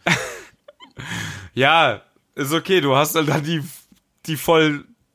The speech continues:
Dummen halt. <laughs> Nein, nein. Ähm, ich weiß nicht, ich denk manchmal wirklich, jetzt kenn ich dich ja auch schon etliche Jahre, kein Scheiß, ja. Und ich denke manchmal, würd's vielleicht nicht doch besser passen, wenn ein bisschen mehr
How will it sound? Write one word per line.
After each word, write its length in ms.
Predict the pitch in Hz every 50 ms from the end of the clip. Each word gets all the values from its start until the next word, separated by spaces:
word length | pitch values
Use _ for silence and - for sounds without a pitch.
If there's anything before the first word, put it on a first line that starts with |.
| _ _ _ _ _ _ _ _ _ _ _ -
Dummen 360 | 147 131 131 123 117 113 113
halt. 320 | 110 110 120 143 160 165 - - -
<laughs> 300 | 190 180 - 269 277 226 196
Nein, 300 | 185 175 202 202 170 - - 113 - - - - - -
nein. 380 | 127 147 170 185 175 143 117 - _ _ _ - - - _ _ _
Ähm, 280 | - 156 147 143 143 - _ _ _ _ _ _ _ _ -
ich 140 | - 160 151
weiß 200 | 185 202 202 -
nicht, 140 | 226 - _ -
ich 180 | 233 240 -
denk 180 | - 190 202 190
manchmal 280 | 190 180 165 151 123 120
wirklich, 240 | 151 - - 143 135
jetzt 200 | 139 123 - -
kenn 120 | 185 196
ich 100 | 208 190
dich 160 | - 175 -
ja 80 | 165 139
auch 140 | 151 147 -
schon 160 | - - 127 - -
etliche 500 | - 156 156 - - 156 147 135 - - 117
Jahre, 380 | 101 85 71 71 69 - -
kein 280 | - - 131 139 139 -
Scheiß, 380 | - - 69 69 - - -
ja. 180 | - 98 110 117 - - - - - -
Und 80 | 127
ich 60 | 123
denke 180 | - 170 185 185
manchmal, 300 | 175 175 175 175 170 147 - - - - - - _ -
würd's 340 | 117 135 185 202 196 - -
vielleicht 380 | - 147 147 165 170 - -
nicht 200 | 143 135 - -
doch 200 | 156 156 - -
besser 400 | - _ - 139 147 - - 147 127
passen, 500 | - - 123 120 - - 120 113 113 110 -
wenn 220 | - 117 117 120
ein 60 | 120 117
bisschen 420 | - 175 170 - - 139 127 123
mehr 340 | 123 127 127 131 127 -